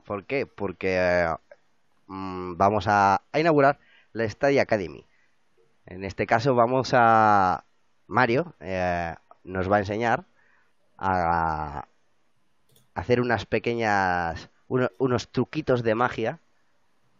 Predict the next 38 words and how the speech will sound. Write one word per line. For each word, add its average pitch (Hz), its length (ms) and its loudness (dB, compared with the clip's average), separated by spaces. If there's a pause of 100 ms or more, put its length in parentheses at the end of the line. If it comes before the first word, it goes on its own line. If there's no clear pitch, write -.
¿vale? 98 340 0
Para 101 240 2
que, 101 180 0
eh, 95 320 2
veáis 92 1000 -2
y, 107 220 -4
eh, 92 360 0
y 110 140 -6
aprendáis 87 480 -4
también 98 380 -6 (120)
con 92 200 -8
nosotros. 110 480 -4 (540)
Ah, 92 160 -4
dado 95 300 0
que 87 560 -4
en 90 160 -14
esta 85 240 -6
semana, 87 320 -4 (100)
pues 82 180 -6
la 82 100 -4
verdad 82 220 -4
es - 40 -16
que 92 80 -8
no 87 160 -4
hay 85 140 -4
mucho 87 260 -8
movimiento 90 400 -6
de 90 240 -4
noticias, 98 500 -6 (520)
pues 101 200 -2
se 107 120 0
ha 104 100 4
molestado 113 500 2
en 120 100 0
enseñarnos 104 1120 0
cómo 101 1080 0
podemos, 101 480 -2
eh, 101 240 -6